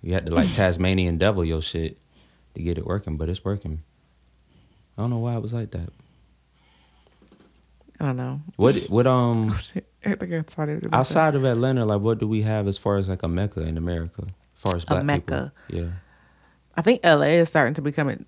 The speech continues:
Speaker 2: semi, but it's still a whole lot more of the other rather than blacks.
Speaker 1: Yeah.
Speaker 2: So.
Speaker 1: Then you gotta compete hi-, with Hispanics there too.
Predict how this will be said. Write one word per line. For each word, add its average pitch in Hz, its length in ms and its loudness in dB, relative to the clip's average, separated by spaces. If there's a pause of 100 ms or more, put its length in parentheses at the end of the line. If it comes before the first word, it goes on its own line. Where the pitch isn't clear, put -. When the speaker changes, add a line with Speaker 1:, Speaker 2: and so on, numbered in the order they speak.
(160)
Speaker 2:
semi, 160 520 4
but 139 400 2
it's 151 120 -6
still 165 380 6
a 143 40 4
whole 151 400 8
lot 135 240 4
more 135 500 0
of 120 680 0 (100)
the 131 300 -2
other 135 440 2
rather 135 280 -2
than 90 140 -6
blacks. - 460 -6
Speaker 1:
Yeah. 80 180 0 (1400)
Speaker 2:
So. - 320 -10 (160)
Speaker 1:
Then 85 100 -2
you 90 100 0
gotta 82 200 -2
compete 82 380 -6
hi-, 85 160 -2
with 80 160 -6
Hispanics 85 560 -4
there 80 160 -4
too. 90 260 -6